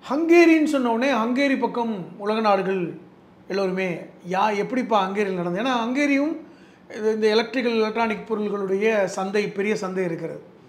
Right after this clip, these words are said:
எப்படி தைவான் பேங்காக் மாதிரி, அஹ், ஹங்கேரியும் ஒரு பெரிய சந்தையாக செயல்படுகிறது இந்த electronic கூட்ஸ்ல.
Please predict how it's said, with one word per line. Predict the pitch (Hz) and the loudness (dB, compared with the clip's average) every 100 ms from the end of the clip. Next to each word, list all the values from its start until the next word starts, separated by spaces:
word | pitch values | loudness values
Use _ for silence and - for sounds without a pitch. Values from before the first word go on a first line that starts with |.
| - - - - | -20 -20 -8 -4
எப்படி | 185 208 | 0 0
தைவான் | - 190 214 202 170 - - - | 0 0 0 0 -4 -10 -12 -2
பேங்காக் | 196 196 185 | 0 2 0
மாதிரி, | 180 180 180 214 - - - - - - - | -2 -4 -4 -6 -10 -18 -20 -20 -20 -20 -4
அஹ், | 285 233 214 | 0 0 0
ஹங்கேரியும் | 262 285 269 262 262 | 2 4 4 4 2
ஒரு | 226 | 0
பெரிய | 196 208 214 202 | 0 0 0 -2
சந்தையாக | 185 190 180 180 | -4 -2 0 -2
செயல்படுகிறது | 175 175 165 160 151 147 | -4 -6 -4 -6 -8 -10
இந்த | 190 180 | -6 -4
electronic | 190 226 214 170 | -2 -2 -2 -2
கூட்ஸ்ல. | 175 - | -6 -10